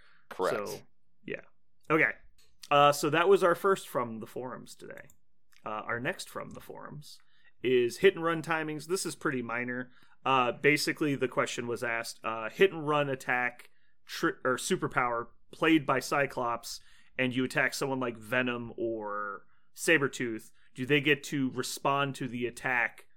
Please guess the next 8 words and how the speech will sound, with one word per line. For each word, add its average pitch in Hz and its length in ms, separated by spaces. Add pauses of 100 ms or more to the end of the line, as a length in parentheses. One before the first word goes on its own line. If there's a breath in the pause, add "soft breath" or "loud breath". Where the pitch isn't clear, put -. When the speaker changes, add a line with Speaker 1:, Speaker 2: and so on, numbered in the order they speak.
(180)
Speaker 2:
before 127 300
you 117 120
move 113 200
away? 101 360
The 101 200
answer 107 240
is 101 180
yes, 110 560